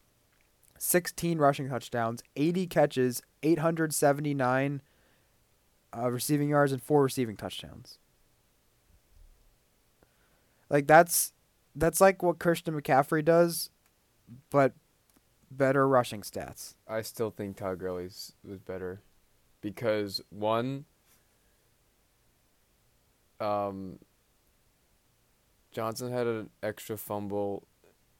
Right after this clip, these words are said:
Speaker 2: and Gurley had two extra receiving touchdowns.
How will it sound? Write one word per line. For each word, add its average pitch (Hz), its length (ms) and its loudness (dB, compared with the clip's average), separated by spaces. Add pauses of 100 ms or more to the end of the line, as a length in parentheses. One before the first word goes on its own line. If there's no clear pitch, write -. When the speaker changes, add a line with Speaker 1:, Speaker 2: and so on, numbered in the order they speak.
Speaker 2:
and 98 720 -10 (240)
Gurley 104 440 -2
had 101 360 -6
two 104 260 -6
extra 98 240 -10
receiving 92 380 -10
touchdowns. - 800 -16